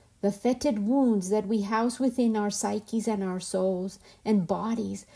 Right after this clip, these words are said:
so that we might shed the tears of compassion as we witness our own pain. Only by fully accepting and embracing our own wounds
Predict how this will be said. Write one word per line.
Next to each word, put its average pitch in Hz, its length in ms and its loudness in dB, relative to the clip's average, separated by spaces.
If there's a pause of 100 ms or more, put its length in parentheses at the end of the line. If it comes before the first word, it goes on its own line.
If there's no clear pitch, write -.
(140)
so 269 200 4
that 233 220 2
we 233 140 4
might 233 320 6
shed 254 420 0
the 294 100 0
tears 269 440 0
of 247 140 0
compassion 214 760 -6 (520)
as - 260 0
we 220 120 2
witness 254 680 -2 (140)
our 190 460 0
own 220 380 -2
pain. 185 500 -6 (2250)
Only 214 480 4 (560)
by 233 180 4
fully 311 520 0
accepting 226 720 -2
and 202 100 2
embracing 233 640 0
our 214 400 0
own 269 420 2
wounds 226 440 0